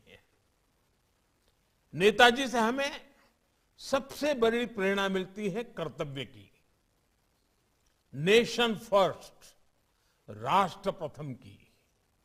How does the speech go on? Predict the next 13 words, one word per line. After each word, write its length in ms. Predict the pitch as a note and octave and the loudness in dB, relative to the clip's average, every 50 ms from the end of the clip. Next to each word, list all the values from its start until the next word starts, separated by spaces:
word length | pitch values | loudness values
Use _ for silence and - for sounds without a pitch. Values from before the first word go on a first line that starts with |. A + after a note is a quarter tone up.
| _ _ _ _ _ _ _ _ _ _ _ _ _ - | _ _ _ _ _ _ _ _ _ _ _ _ _ -16
नेताजी 800 | A2 A#2 B2+ D3 D#3+ E3 D#3+ - F#3 E3+ E3+ D#3+ D3 D#3 D#3 | -12 -8 -6 -4 -4 -4 -4 -2 -2 -2 -2 -2 -4 -6 -8
से 160 | C3+ A2 D#3 D3 | -8 -4 -6 -6
प्रेरणा 500 | - - C#3+ C3+ C#3+ D3+ D3+ D#3 D#3 C#3+ | -6 -6 -8 -6 -6 -4 -4 -4 -4 -2
लेकर 500 | C3 C#3 D3 C#3+ C#3+ F3 F3+ F#3+ - - _ _ _ _ _ _ _ _ _ _ _ _ _ _ _ _ _ _ _ _ _ _ _ _ _ _ _ _ _ _ _ _ _ - | -2 -4 -4 -4 -8 -10 -10 -10 -12 -20 _ _ _ _ _ _ _ _ _ _ _ _ _ _ _ _ _ _ _ _ _ _ _ _ _ _ _ _ _ _ _ _ _ 2
हम 180 | A#3 D4+ E4 - | 2 2 2 0
सबको 800 | - - - - - - - - - A#2 - - - - _ _ _ _ _ _ _ _ _ _ _ _ _ _ _ _ _ _ _ _ | -4 0 -2 -2 -2 -4 -6 -4 -4 -4 -4 -8 -18 -20 _ _ _ _ _ _ _ _ _ _ _ _ _ _ _ _ _ _ _ _
और 200 | - A#2 A#2 A#2 | -10 -10 -10 -8
युवा 420 | A#2 B2+ C3 B2+ C3 C#3 D#3 E3 D#3+ | -10 -12 -12 -12 -8 -4 -2 -2 -2
पीढ़ी 320 | - - D3+ D3+ D#3+ F3+ | -2 -4 -8 -6 -6 -8
को 160 | E3+ - F3+ | -6 -6 -8
विशेष 500 | D3 B2 C#3+ D3 - - C4 C#4 B3 - | -8 -8 -12 -12 -8 -6 -6 -6 -6 -8
रूप 160 | D#3+ D3 B2 - | -12 -16 -16 -18
से 260 | - - G#2 - | -20 -20 -20 -20